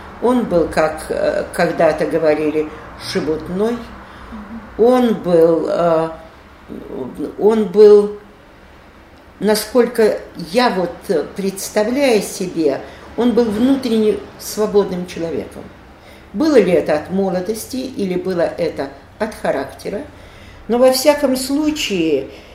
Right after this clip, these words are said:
Speaker 1: э, судьба его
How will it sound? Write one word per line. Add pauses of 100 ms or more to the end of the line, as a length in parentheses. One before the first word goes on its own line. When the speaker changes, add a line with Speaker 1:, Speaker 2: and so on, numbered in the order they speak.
(300)
Speaker 1:
э,
судьба (300)
его